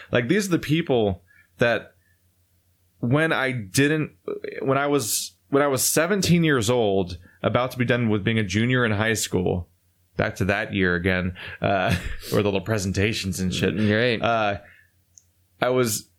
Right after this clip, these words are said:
Speaker 1: we, we, were doing, we were doing that one thing at the end of, uh, Benoit's class where it's the two-minute pres-, presentations.
Speaker 2: Mm-hmm.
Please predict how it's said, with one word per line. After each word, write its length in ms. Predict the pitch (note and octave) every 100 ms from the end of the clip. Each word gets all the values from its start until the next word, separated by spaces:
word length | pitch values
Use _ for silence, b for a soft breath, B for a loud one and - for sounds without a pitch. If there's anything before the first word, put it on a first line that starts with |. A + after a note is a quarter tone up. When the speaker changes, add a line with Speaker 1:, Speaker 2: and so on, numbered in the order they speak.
| -
Speaker 1:
we, 180 | A#2 -
we, 120 | D#2+
were 140 | C3 C3
doing, 160 | C3+ C3
we 40 |
were 100 | C3+
doing 120 | C3 C3
that 140 | A#2
one 340 | A#2 A#2+ A#2 A2+
thing 200 | - A#2+
at 60 | G#2+
the 100 | G#2+
end 180 | A2+
of, 320 | G#2+ G2+ F#2+ F#2+
uh, 160 | G2+
Benoit's 380 | G2 A2 A#2 A#2+
class 300 | - G#2 F#2+
where 80 | G#2+
it's 100 | F#2+
the 60 | G2
two-minute 320 | A#2 G#2 F#2+
pres-, 280 | G#2 G2 F#2
presentations. 680 | A2 F#2+ G#2 A2 D#3 D#3
Speaker 2:
Mm-hmm. 300 | B2 G#2 G2